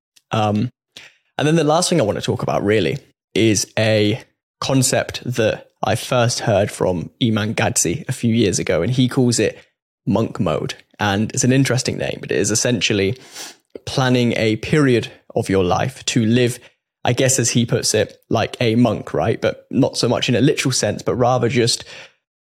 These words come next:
stripping back to the bare necessities of what you need to get done for a sustained period of time to have focus and be productive and kind of move towards your goals, right? And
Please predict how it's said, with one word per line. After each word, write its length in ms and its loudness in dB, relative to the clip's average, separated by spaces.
stripping 600 2
back 300 0
to 320 2
the 360 0
bare 340 2
necessities 800 0
of 140 -2
what 200 0
you 160 0
need 280 -2
to 100 -4
get 220 -2
done 240 0
for 180 0
a 60 2
sustained 640 0
period 400 0
of 100 -4
time 340 -2
to 120 -2
have 160 -2
focus 680 -2
and 440 -4
be 300 0
productive 600 -2
and 140 -2
kind 200 0
of 120 -2
move 260 -2
towards 320 -4
your 140 0
goals, 320 0
right? 260 0
And 240 -2